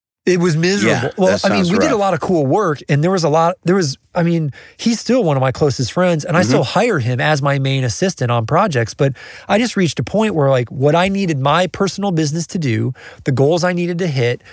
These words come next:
Speaker 1: and what I needed for my family, right, which is family first, like, the things that I needed to start affording for my kids and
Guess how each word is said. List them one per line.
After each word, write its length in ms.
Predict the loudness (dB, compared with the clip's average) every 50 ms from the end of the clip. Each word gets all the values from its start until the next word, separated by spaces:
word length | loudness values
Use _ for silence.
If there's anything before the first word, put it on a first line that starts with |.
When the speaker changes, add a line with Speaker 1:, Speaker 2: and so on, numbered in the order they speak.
| -20 -20 -14 _ -2
Speaker 1:
and 140 | 0 2 2
what 100 | 2 2
I 80 | 2
needed 240 | 2 0 0 0 0
for 80 | -2 -2
my 140 | -2 -2 -4
family, 760 | -4 -2 0 2 2 2 2 0 -2 -4 -6 -6 -8 -12 -14 _ _ _ _ -4
right, 280 | 0 2 2 2 2 0
which 200 | -2 -2 -2 0
is 160 | -2 -2 -2
family 380 | 0 2 2 2 4 2 0 0
first, 460 | 0 0 0 0 0 -2 -4 -2 0
like, 160 | 0 0 -2 -4 _
the 80 | -6 -4
things 320 | -2 0 0 0 0 0
that 140 | 0 2 2
I 120 | 2 2 0
needed 480 | 0 -2 0 0 0 0 -2 -4 -6 -8 _ -2
to 160 | 0 0 0
start 360 | 0 0 2 2 2 2 2
affording 580 | -2 -6 -6 -2 0 0 2 2 0 -2 -4 -4
for 100 | -4 -2
my 160 | -2 0 0 -2
kids 520 | -2 -2 0 0 0 0 0 -2 -2 -2
and 200 | -4 -4 -4 -6